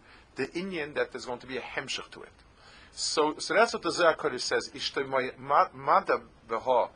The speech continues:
This, this, this is megala to us that it's something that can, um, that can, it's something that they, when they left Eretz Yisrael,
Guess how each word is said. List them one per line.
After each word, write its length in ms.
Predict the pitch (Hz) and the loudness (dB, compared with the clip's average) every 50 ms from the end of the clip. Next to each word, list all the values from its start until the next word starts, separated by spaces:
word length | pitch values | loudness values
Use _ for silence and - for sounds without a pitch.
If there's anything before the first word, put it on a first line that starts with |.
| - - - - - - - | -14 -20 -20 -20 -20 -12 -6
This, 200 | 139 139 - - | -4 -4 -4 -4
this, 280 | - - 160 165 - - | -4 -6 -6 -6 -6 -4
this 220 | - 170 170 160 | -4 -4 -4 -4
is 120 | 156 127 127 | -4 -6 -6
megala 560 | 147 139 - - 135 135 160 185 180 160 - | -6 -8 -2 2 4 4 4 4 2 -4 -6
to 100 | - - | -6 -4
us 480 | - 101 95 - - - - - - - - - - - - - - - - - - - | -2 -2 -2 -4 -4 -8 -10 -10 -14 -16 -20 -20 -20 -20 -20 -20 -20 -20 -20 -20 -8 -2
that 360 | - 131 131 131 131 - - | 2 4 6 6 4 4 0
it's 160 | 135 113 - | -6 -8 -6
something 640 | - - 185 190 196 180 - - 175 160 151 147 127 - | 0 0 0 0 0 -6 -10 -10 -10 -10 -10 -12 -8 -2
that 360 | 143 131 123 123 127 - - | 2 4 4 4 2 0 -8
can, 580 | - - - - 151 147 147 147 143 143 139 135 - - - - - _ _ _ | -12 -10 -4 -2 -2 -2 -2 -4 -6 -12 -16 -18 -20 -20 -20 -20 -20 _ _ _
um, 440 | 113 117 113 113 110 113 113 110 110 - - 113 | 0 2 2 2 2 0 -4 -10 -14 -18 -8 -2
that 240 | 120 113 110 - - | -2 -2 -2 -2 -8
can, 340 | - - 113 110 110 110 - - 110 - - | -12 -10 -10 -10 -10 -12 -14 -18 -20 -16 -16
it's 160 | 127 - - | -12 -6 -2
something 500 | - - 202 208 202 - - 165 156 151 - - | 0 0 0 0 -2 -6 -8 -8 -8 -10 -6 -2
that 220 | 135 123 120 120 - - - - _ - - - - - - - - 127 120 | 0 0 0 0 -4 -12 -20 -20 _ -20 -20 -20 -20 -20 -18 -16 -12 -6 -4
they, 100 | 151 143 | -4 -4
when 260 | 143 - 123 135 131 | -4 -2 -2 -2 -2
they 80 | 135 | -2
left 340 | 131 139 170 208 214 - - - - - - | 0 4 4 4 4 4 -2 -16 -20 -6 -4
Eretz 240 | 147 147 143 - - | -4 -2 -2 -4 -8
Yisrael, 640 | 127 - - - - 143 156 156 143 117 104 101 | -8 -8 -8 -4 0 2 4 4 4 2 0 -2